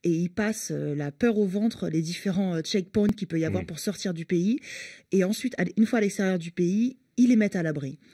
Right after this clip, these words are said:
Speaker 1: Et ensuite, là, ils sont ana-, euh, ces, ces, ces, ces documents sont analysés, euh, donc dans les, dans des pays occidentaux, que ce soit en Europe ou en Amérique,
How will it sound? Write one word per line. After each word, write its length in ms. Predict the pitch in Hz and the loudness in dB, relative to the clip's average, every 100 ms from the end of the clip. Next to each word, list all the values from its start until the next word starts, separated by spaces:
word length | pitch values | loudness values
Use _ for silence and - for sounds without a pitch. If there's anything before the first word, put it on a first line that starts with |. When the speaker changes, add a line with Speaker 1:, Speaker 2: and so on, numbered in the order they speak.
| - - - _ _ _ 170 | -20 -20 -20 _ _ _ -4
Speaker 1:
Et 100 | 160 | -2
ensuite, 340 | 175 - 196 | -4 -8 0
là, 160 | 214 240 | 2 2
ils 80 | |
sont 180 | 240 185 | 0 -4
ana-, 220 | 180 185 - | -2 -2 -2
euh, 100 | 151 | -2
ces, 240 | - - 170 | -4 -6 -6
ces, 340 | - 160 175 | -4 -4 -4
ces, 180 | - 180 | -2 -2
ces 160 | - | 0
documents 420 | 170 202 - 208 269 | 0 0 0 0 0
sont 260 | - 165 | -2 -2
analysés, 640 | 190 190 185 196 185 208 190 | 0 0 0 -2 2 2 2
euh, 140 | 156 | 0
donc 280 | 147 170 156 | -4 -6 -4
dans 140 | 147 | -6
les, 300 | 143 135 127 | -6 -6 -8
dans 140 | 135 143 | -8 -6
des 100 | 147 | -2
pays 220 | 208 196 | 2 2
occidentaux, 680 | 170 - 156 156 - 254 | 2 -4 -6 -4 -2 -2
que 60 | 262 | -4
ce 80 | 170 | -8
soit 160 | - | -8
en 80 | 139 | -6
Europe 360 | 156 165 180 180 | -4 -4 -6 -6
ou 40 | |
en 80 | 151 | -6
Amérique, 440 | 143 147 175 233 | -4 -2 -2 -4